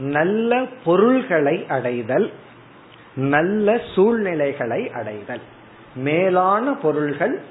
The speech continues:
மேலான சூழ்நிலை, ஹையர் ஆப்ஜெக்ட், ஹையர் அட்மாஸ்பியர்.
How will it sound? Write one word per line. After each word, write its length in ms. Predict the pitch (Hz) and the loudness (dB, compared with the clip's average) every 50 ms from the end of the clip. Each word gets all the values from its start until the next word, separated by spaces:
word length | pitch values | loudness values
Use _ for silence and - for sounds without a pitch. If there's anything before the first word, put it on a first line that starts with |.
| - - - - | -20 -20 -14 -10
மேலான 760 | 143 147 151 170 196 208 190 170 135 123 113 123 196 262 277 | -6 -4 -4 -2 -2 -2 0 0 -2 -2 -4 -8 -10 -12 -12
சூழ்நிலை, 600 | - - 127 123 120 113 117 107 98 110 135 135 - - - - - - - - - - - - | -12 -12 -12 -10 -10 -12 -14 -14 -12 -12 -12 -14 -14 -16 -20 -20 -20 -20 -20 -20 -20 -20 -18 -6
ஹையர் 580 | - - 151 160 170 190 202 214 233 240 - - - 139 | -2 0 2 2 2 2 2 2 2 2 0 -2 0 2
ஆப்ஜெக்ட், 640 | 147 156 147 135 131 139 196 233 - - - - - - - - | 2 2 0 -2 -4 -2 -2 -2 -2 -6 -12 -16 -18 -18 -18 -16
ஹையர் 580 | - - - 147 156 160 165 170 185 226 - - | -10 -6 -4 -2 -2 0 0 0 0 -2 -4 -6
அட்மாஸ்பியர். 840 | 139 127 117 117 135 139 135 131 131 135 - - 123 107 104 - | -8 -8 -8 -6 -6 -4 -4 -6 -6 -10 -12 -12 -12 -12 -12 -14